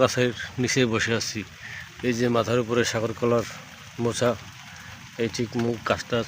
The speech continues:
ছোট, তার নিচে লতা পাতা দিয়ে বসে আছি বৃষ্টি থামার অপেক্ষায়। এই যে আমার কৃষি কালচার খামার।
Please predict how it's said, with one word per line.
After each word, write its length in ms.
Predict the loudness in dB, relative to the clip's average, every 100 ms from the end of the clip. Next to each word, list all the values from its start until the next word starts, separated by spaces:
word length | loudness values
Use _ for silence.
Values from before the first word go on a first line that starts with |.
| -2
ছোট, 160 | 0 2 0 -4 -16 -14 -14 -14 -4
তার 120 | 2 2
নিচে 220 | 2 0 0 -2 -8 -10 -12 -14 -14 -16 -16 -16 -16 -16 -16 -16 -14 -6 -2
লতা 200 | 2 4
পাতা 220 | 4 6 4 4
দিয়ে 200 | 4 4 4 0 -12 -16 -16 -16 -16 -10 -2
বসে 220 | 0 2 2
আছি 160 | 2 -2
বৃষ্টি 240 | -4 -4 -6
থামার 240 | -4 -2 -2
অপেক্ষায়। 440 | -2 -6 -6 -6 -6 -10 -16 -16 -16 -16 -14 -10
এই 60 | -8
যে 60 | -6 -6
আমার 140 | -6 -8
কৃষি 200 | -10 -8
কালচার 240 | -8 -8 -10
খামার। 260 | -8 -8 -8